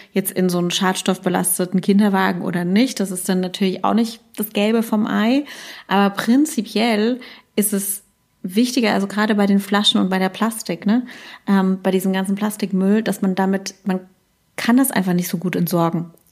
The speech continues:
ne? Und dann ist es wichtig, dass man zumindest einen Weg hat, das irgendwie wiederzuverwenden. Ob man das jetzt in Kinder-, Baby- oder Nutzungsprodukte selbst für einen Erwachsenen steckt,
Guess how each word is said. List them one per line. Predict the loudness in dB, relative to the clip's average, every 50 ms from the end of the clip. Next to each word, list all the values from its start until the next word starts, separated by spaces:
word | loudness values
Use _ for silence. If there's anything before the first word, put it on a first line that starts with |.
| _
ne? | -4 -2 0 0
Und | 2 0 2 2
dann | 2 2 2 0 0 -4 -14 -20 -20 -20 -20 _ _ _ _ _ _ _ _ _ _ _
ist | 2 2
es | 2 2 2 2
wichtig, | 2 2 2 2 0 -2 -2 0
dass | -2 -2 0
man | 0 0
zumindest | 2 2 2 2 2 2 2 2
einen | 2 2
Weg | 2 2 2 0 -2 -2
hat, | -4 -4 -2 -4
das | -6 -4
irgendwie | -2 0 0 2 0 2
wiederzuverwenden. | 2 2 2 2 0 -2 -4 -4 -4 -4 -4 -4 -4 -4 -4 -4 -4 -4 -4 -4 -6 -8 _ _ -20 -20 -10 _
Ob | -4 -4 0
man | 2 2 4 4
das | 2 0 0 -2
jetzt | -4 -6 -4
in | -4 -4 -4 -4 -4
Kinder-, | -2 2 2 4 4 4 4 2 0 0
Baby- | 0 0 2 2 2 0 0 0
oder | 0 0 2 0 0
Nutzungsprodukte | -2 -6 -8 -8 -2 0 2 2 2 2 2 2 2 2 0 0 -2 -2 0 0 0 -2 0 -2 0
selbst | 0 0 -2 -2 -6
für | -4
einen | -2 -2
Erwachsenen | 0 0 0 0 -2 -2 0 2 2 2
steckt, | 0 -2 -2 -2 -2 -2 -6 -16